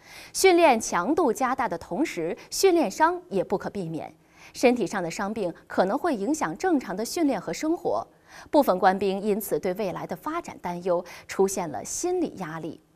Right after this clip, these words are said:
心理健康与身体健康同样不容忽视。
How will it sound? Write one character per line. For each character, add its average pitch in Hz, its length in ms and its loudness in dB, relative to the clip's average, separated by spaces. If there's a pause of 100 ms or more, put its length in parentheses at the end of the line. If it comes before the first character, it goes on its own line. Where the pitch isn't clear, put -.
(600)
心 392 200 6
理 269 100 6
健 311 160 2
康 302 320 4
与 226 160 0
身 370 300 -4
体 170 140 -6
健 180 180 -6
康 180 320 -2
同 180 240 -6
样 285 160 -2
不 180 140 -4
容 165 160 -10
忽 165 200 -6
视。 - 240 -10